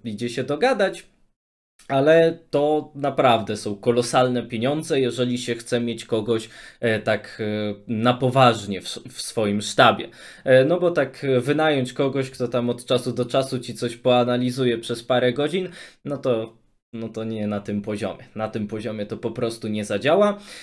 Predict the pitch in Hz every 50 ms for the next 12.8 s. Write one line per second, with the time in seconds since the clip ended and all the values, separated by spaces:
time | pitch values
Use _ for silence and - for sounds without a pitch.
0 | - - - 120 117 113 117 113 - - 160 190 185 185 170 - - 165 156 139
1 | 135 - - 117 113 120 143 170 170 170 170 160 151 147 - - 123 113 113 -
2 | 147 160 185 190 180 165 147 131 127 127 113 113 120 113 113 120 113 104 - 113
3 | 107 107 117 113 - - - 120 - - 117 117 113 - 123 117 113 113 117 -
4 | - 185 190 175 156 147 151 156 156 156 - - - 135 135 135 131 - - -
5 | 135 131 131 127 147 143 - - - 123 120 123 123 123 127 123 - - - -
6 | _ - - 117 120 120 120 - - 151 135 131 151 175 190 180 165 - - 117
7 | 107 107 104 - - 127 123 120 123 - 131 120 127 127 123 - - - 120 117
8 | - - 117 107 120 127 127 123 120 117 - - - - 127 120 - - - 127
9 | 117 - - - 139 131 123 123 117 110 107 101 101 - 113 107 101 107 104 95
10 | 107 107 107 104 - 110 - - - - - 131 127 120 113 113 - - - -
11 | 87 90 95 104 - - 120 113 117 104 - 135 131 131 131 120 113 - - 123
12 | 123 - - 110 107 107 104 107 143 165 175 170 196 190 - -